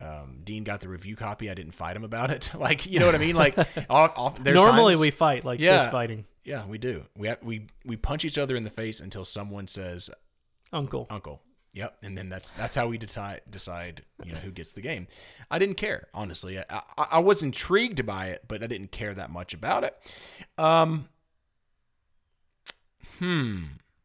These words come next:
Speaker 2: You don't know what you're gonna give
Speaker 1: I
Speaker 2: this?
Speaker 1: want, no, no, I know what I'm gonna give it.
Speaker 2: Okay.
Speaker 1: I, I kinda wanna say pleasantly surprised, but I'm not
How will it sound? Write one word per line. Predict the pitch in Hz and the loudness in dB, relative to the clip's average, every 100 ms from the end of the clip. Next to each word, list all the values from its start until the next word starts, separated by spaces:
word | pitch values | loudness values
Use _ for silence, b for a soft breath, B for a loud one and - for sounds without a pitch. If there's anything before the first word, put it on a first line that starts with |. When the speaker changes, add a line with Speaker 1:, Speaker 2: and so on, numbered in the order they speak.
| _ | _
Speaker 2:
You | 151 | -2
don't | 165 | 0
know | 175 | 0
what | 170 | 0
you're | 170 | -2
gonna | 156 139 | -2 0
give | 147 | 4
Speaker 1:
I | 175 | 4
Speaker 2:
this? | 156 | 6
Speaker 1:
want, | 190 262 | 4 2
no, | 202 220 | 0 2
no, | 247 | 4
I | 240 | 4
know | 247 | 4
what | 294 | 4
I'm | 277 | 4
gonna | 208 170 | 2 0
give | 147 165 | 2 0
it. | 113 - | -2 -6
Speaker 2:
Okay. | 156 151 135 - | -6 -4 -6 -6
Speaker 1:
I, | - - | -8 -4
I | 147 | -4
kinda | - 220 302 | 0 0 2
wanna | 294 277 | 2 2
say | - 214 | 0 0
pleasantly | 190 - 143 175 160 190 | 0 -2 -2 -2 -6 -6
surprised, | - 190 180 185 190 190 180 | -6 -4 0 2 2 0 -2
but | 156 139 - - | -2 -4 -4 -8
I'm | 156 | -4
not | 165 165 151 | 0 0 0